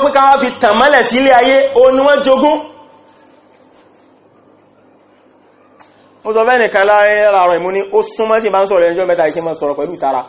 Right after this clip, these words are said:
Torí in tí mo ń gbọ́ ń bà mí nínú jẹ́ gan. Eléyìí ọmọ tán ń pè lábù Bèjì Ìbàdàn yẹn.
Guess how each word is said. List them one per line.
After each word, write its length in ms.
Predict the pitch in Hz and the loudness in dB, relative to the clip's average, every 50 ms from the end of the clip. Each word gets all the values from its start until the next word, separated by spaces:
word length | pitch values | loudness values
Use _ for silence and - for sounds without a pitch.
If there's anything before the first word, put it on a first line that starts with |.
| - - | -6 -4
Torí 160 | 190 202 220 | -4 -2 -2
in 100 | 208 208 | -4 -8
tí 80 | - 247 | -8 -8
mo 100 | 226 190 | -8 -8
ń 60 | 185 175 | -4 -4
gbọ́ 120 | 202 202 | -4 -4
ń 80 | 196 185 | -2 -2
bà 80 | 190 165 160 | -2 -2 -2
mí 60 | 170 | -4
nínú 80 | 175 170 | -6 -6
jẹ́ 140 | 170 175 147 | -6 -6 -6
gan. 100 | 143 139 - - - - - | -6 -10 -14 -16 -20 -6 -4
Eléyìí 260 | 220 262 320 330 294 277 | -2 0 0 0 2 2
ọmọ 300 | 262 262 262 254 254 254 | 2 2 2 0 0 0
tán 100 | 277 277 277 | 0 -2 0
ń 40 | - | 0
pè 80 | 247 | 0
lábù 220 | 240 247 240 233 233 196 175 | 0 0 0 0 -2 -2 -2
Bèjì 200 | 202 196 190 190 | -2 -2 -2 -2
Ìbàdàn 280 | 185 170 175 175 180 185 | -2 0 0 0 0 -2
yẹn. 180 | 185 185 180 | -2 -4 -4